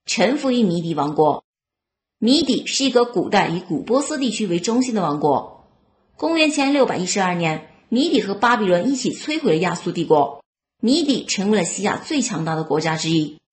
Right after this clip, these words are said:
冈比西斯的老婆是米底公主，米底国王怎么不把公主嫁给米底的王孙贵族，要嫁给一个附庸的小首领呢？这要从米底国王的一个梦说起。一天，国王做了一个怪梦，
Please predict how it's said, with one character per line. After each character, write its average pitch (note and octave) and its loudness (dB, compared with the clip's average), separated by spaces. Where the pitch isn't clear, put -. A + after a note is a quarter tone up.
冈 F4+ 4
比 C4 0
西 - -2
斯 A#3+ -8
的 A#3+ 2
老 G3 4
婆 F3+ 2
是 - -4
米 F3+ 0
底 A3+ -2
公 E3+ 0
主， E3 -2
米 C#4 2
底 D#4 2
国 G3 2
王 G3+ 4
怎 E3+ -4
么 E3+ -2
不 B3 -8
把 A3+ 0
公 B3 2
主 G3+ 0
嫁 F3+ 0
给 E3 -4
米 E3+ -2
底 G#3+ 2
的 D#3+ -2
王 D3+ -2
孙 A#3+ -2
贵 A#3+ 0
族， - -2
要 D4 0
嫁 D4+ 0
给 F3+ 0
一 E3 -2
个 G3+ 0
附 C#4+ 0
庸 A#3 4
的 A3+ -2
小 E3+ -4
首 D3 0
领 E3+ 2
呢？ D3 -2
这 B3 2
要 G#3+ 6
从 G3 -2
米 G3 2
底 B3 0
国 D3+ 2
王 F3+ 2
的 F3+ -2
一 F3+ -6
个 G3 -2
梦 B3 2
说 D3+ -4
起。 - -6
一 A3 0
天， G3+ 2
国 F3 2
王 G#3 0
做 B3 2
了 E3+ 2
一 D#3 -2
个 - -10
怪 G#3+ 0
梦， D3 -2